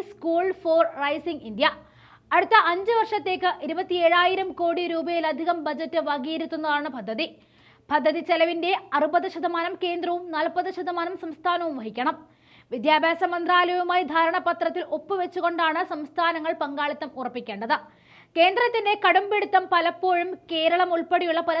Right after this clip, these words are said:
സംസ്ഥാനങ്ങളെ ദോഷമായി ബാധിക്കാറുണ്ട്. ഈ മൂന്ന് സംസ്ഥാനങ്ങളിലെയും അധികാരമില്ല എന്ന കാരണത്തെ ഒരൊറ്റ കുറ്റമാക്കിക്കൊണ്ട് പകവീട്ടുകയാണ്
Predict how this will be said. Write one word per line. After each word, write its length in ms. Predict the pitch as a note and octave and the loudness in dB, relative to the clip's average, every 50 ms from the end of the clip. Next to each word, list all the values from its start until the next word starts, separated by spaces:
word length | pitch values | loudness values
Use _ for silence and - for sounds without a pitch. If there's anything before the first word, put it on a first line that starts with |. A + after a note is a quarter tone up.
| E4 E4+ | -2 -4
സംസ്ഥാനങ്ങളെ 640 | D#4 D#4 - - - E4+ E4+ F4 F4 E4 D#4+ E4 D4 C#4+ | -6 -8 -6 -4 -2 -2 0 0 -2 0 0 0 0 -2
ദോഷമായി 440 | C#4+ C#4+ D4+ D4 D#4+ D4+ D4+ D4 C#4 A3 | -4 -6 -6 -6 -6 -4 -4 -4 -4 -4
ബാധിക്കാറുണ്ട്. 580 | A#3 A#3+ G#3+ G#3 G3+ G#3 F#3+ F#3+ G#3 A#3+ D4 - - - _ _ _ - - - - - - - | -4 -4 -4 -6 -10 -10 -10 -6 0 0 0 0 0 -6 _ _ _ -20 -20 -20 -20 -8 0 2
ഈ 20 | F#4+ G4 E4+ | 2 2 4
മൂന്ന് 220 | E4 E4+ G4 A4+ - A4 | 2 2 2 2 0 0
സംസ്ഥാനങ്ങളിലെയും 880 | G4 G4 - - G#4 G4+ G#4 G#4+ G#4+ G#4 G4+ G4 F#4+ F#4 F4+ F4+ F#4 G4+ G4+ - C#4+ | 0 0 2 2 4 4 4 2 0 0 0 -2 0 0 -2 -2 -4 -6 -6 -4 -4
അധികാരമില്ല 680 | D4 A#3 D#4+ B3 - F4+ F4 F#4 F#4+ F#4+ F#4 F4 E4 F4 F4 F4+ F4 F4 E4+ | -4 -4 -4 0 2 4 4 4 4 2 0 0 2 2 4 2 2 0 -2
എന്ന 140 | E4 F4 E4+ E4+ E4+ | -2 -2 -2 0 2
കാരണത്തെ 420 | D#4+ E4 E4 E4+ E4+ E4 E4+ D#4+ D#4+ E4 E4 - | 2 2 2 0 -2 -2 -2 -2 -2 -2 -2 0
ഒരൊറ്റ 320 | D4+ E4+ F4 F4 - - G#4+ G#4 G#4 | 0 0 0 0 -4 -6 -6 -4 -4
കുറ്റമാക്കിക്കൊണ്ട് 760 | G4 - G4 F#4+ F4+ F4 F4 F4 F4+ - E4+ D#4 C#4+ C#4 C4 D4 F4+ - - - - - - _ - | -4 -4 -4 -4 -4 -4 -4 -4 -4 0 0 0 2 2 0 0 -2 -6 -14 -20 -20 -20 -10 _ 0
പകവീട്ടുകയാണ് 720 | E4 E4+ E4+ G#4+ G#4+ G#4+ G#4 - - C#4+ E4 E4 C#4+ B3+ | 2 6 6 6 6 4 2 0 -2 -2 0 0 0 -2